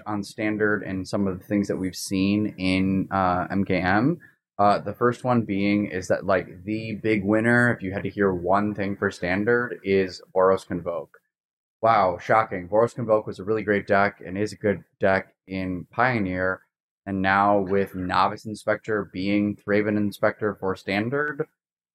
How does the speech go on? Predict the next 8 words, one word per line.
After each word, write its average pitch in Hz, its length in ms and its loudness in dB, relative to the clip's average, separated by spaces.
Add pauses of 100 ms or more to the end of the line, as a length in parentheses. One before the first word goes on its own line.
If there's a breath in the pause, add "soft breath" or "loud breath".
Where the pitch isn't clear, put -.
(280)
it 98 120 -4
just 110 300 0
got, 98 280 2 (220)
uh, 90 540 -2 (1000)
a 117 40 -2
lot 120 320 2
cleaner, 120 560 -4 (140)
like, 95 180 -4